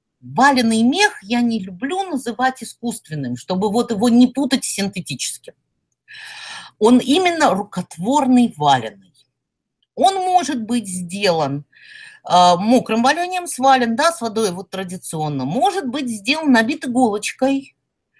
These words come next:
У Юли Козыревой в своё время вот был такой мастер-класс "Воротник из альпаки". Иголочкой. Щас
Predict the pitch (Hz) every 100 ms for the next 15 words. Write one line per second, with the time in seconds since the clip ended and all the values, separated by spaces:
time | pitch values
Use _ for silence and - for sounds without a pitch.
0 | - - - - 226 247 208 208 226 208
1 | 233 202 226 - 226 220 220 214 226 220
2 | 202 202 _ 180 190 185 214 214 208 214
3 | 196 196 - 208 - 240 233 247 - 175
4 | 175 196 190 208 190 180 180 - 156 147
5 | 185 170 185 202 190 - 175 - 214 -